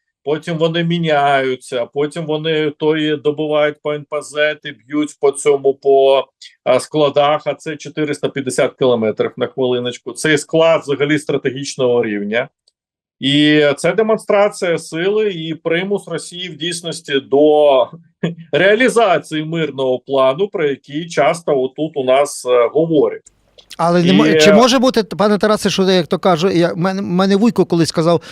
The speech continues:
Speaker 2: що немає нічого злого, що на, на добре не вийде, а може бути зворотній варіант. От подивіться, це є більше, ніж, е, ми могли би бити американськими, е, а-, атакамсами. І чи не вийде так, що після оцього потужного удару, вже вкотре,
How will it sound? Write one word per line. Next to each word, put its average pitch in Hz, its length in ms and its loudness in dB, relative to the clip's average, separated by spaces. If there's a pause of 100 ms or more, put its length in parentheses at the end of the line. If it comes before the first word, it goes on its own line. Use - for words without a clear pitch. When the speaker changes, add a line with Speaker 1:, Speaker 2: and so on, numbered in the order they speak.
(200)
Speaker 2:
що - 140 -4
немає 190 300 2
нічого 175 500 2
злого, 170 280 0
що 185 120 -4
на, 180 340 -2
на 151 160 -4
добре 170 320 2
не 185 100 0
вийде, 233 300 0
а 127 100 4
може 175 280 2
бути 202 220 -2
зворотній 185 480 2
варіант. 131 380 2
От 127 120 -6
подивіться, 147 460 -2 (300)
це - 180 -2
є 208 180 2
більше, 202 420 0
ніж, 185 400 0
е, 147 760 0
ми 143 280 2
могли 165 400 2
би 160 120 2
бити 156 340 0
американськими, 151 880 -2
е, 135 200 -12 (100)
а-, 139 560 -4
атакамсами. 143 760 -4 (500)
І 147 180 0
чи 170 180 0
не 170 80 2
вийде 233 280 2
так, 180 300 -2
що - 140 -4
після 143 320 0
оцього 170 440 4
потужного 156 720 2
удару, 120 540 0
вже 123 200 0
вкотре, 135 580 -2